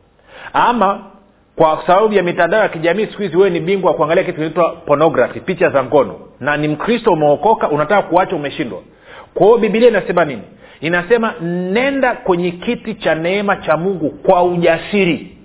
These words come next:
ili upate rehema, ili upewe rehema na kupata neema ya kukusaidia nini? Kutoka kwenye hiyo changamoto.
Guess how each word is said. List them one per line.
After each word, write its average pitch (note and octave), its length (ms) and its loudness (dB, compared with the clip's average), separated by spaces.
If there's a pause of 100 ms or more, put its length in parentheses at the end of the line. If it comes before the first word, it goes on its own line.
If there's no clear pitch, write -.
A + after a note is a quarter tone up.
(3000)
ili G#3 680 2 (640)
upate A3+ 720 2 (760)
rehema, F3 600 2 (1000)
ili A#3+ 200 4
upewe G#3+ 460 4
rehema D#3+ 600 0 (100)
na D3 140 0
kupata G3+ 560 0
neema E3+ 640 0
ya D#3 140 4
kukusaidia D3+ 800 0 (320)
nini? F3 200 -2
Kutoka E3+ 580 0
kwenye D#3 200 -6
hiyo F3 100 -2
changamoto. C3+ 540 -2